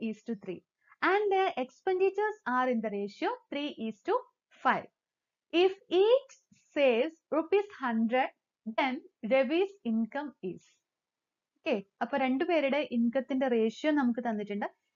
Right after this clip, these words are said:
എന്താണ്? ടു is to ത്രീ ആണ് ഇൻകത്തിന്റെ റേഷ്യോ നമുക്ക് തന്നിട്ടുള്ളത്.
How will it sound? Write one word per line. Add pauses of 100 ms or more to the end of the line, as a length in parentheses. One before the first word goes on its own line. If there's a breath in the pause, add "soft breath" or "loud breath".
(120)
എന്താണ്? (460)
ടു (220)
is
to
ത്രീ (200)
ആണ് (200)
ഇൻകത്തിന്റെ (200)
റേഷ്യോ
നമുക്ക്
തന്നിട്ടുള്ളത്.